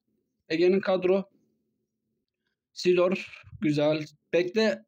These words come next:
Ege'cim sen de tavsiyem. Yani Marquinhos iş yapabilir ama onu stoperde kullan. Bekle daha düzgün bir oyuncu kullanabilirsin. Varsa tabii ki. Cancelo'yu koy oraya.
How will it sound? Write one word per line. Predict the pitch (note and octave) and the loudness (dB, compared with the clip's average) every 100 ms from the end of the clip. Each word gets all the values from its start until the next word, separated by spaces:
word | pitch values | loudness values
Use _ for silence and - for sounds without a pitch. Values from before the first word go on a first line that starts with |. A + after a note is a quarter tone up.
| - | -6
Ege'cim | F3 F#3 G3 F#3 | -2 0 0 -2
sen | G3 F#3+ | 0 0
de | F#3+ F#3+ - _ - | 0 -2 -8 _ -10
tavsiyem. | E3 D#3 F3 F#3 F3+ _ _ _ _ _ - | -8 -4 0 0 -2 _ _ _ _ _ -8
Yani | D3+ E3+ D#3+ D#3+ - - | -4 -2 -2 -4 -12 -10
Marquinhos | D#3 F3 G#3+ G#3+ G3 | -6 -4 0 0 0
iş | F#3+ G#3+ | -2 -2
yapabilir | G#3+ G#3+ A3 | 0 0 0
ama | A3+ G3 | 2 2
onu | F#3+ | 2
stoperde | G3 G3 F3+ F3 F#3 | 0 -4 -2 -2 -2
kullan. | F3+ C#3+ C#3 D3+ | -2 -2 0 -2
Bekle | D#3+ - E3 | -4 -6 -4
daha | E3+ E3 | -4 -4
düzgün | D#3+ E3+ D#3+ | -4 -2 0
bir | D#3+ | 0
oyuncu | D#3+ - | -2 -4
kullanabilirsin. | D3+ D3 D3+ D3 D3+ D3 B2+ A2 | -4 -2 0 0 -2 -4 -6 -2
Varsa | D3+ D3+ C#3 G2+ - | -2 -2 -2 -4 -6
tabii | B2 A#2 A#2+ | -8 -8 -6
ki. | C#3+ D#3 _ _ _ _ _ _ _ _ _ _ _ _ _ _ _ _ - | -8 -10 _ _ _ _ _ _ _ _ _ _ _ _ _ _ _ _ -4
Cancelo'yu | F3 F3+ G3+ G#3 G3+ | -2 0 2 2 2
koy | G3+ D#3 | 0 0
oraya. | C3+ B2+ | 0 -4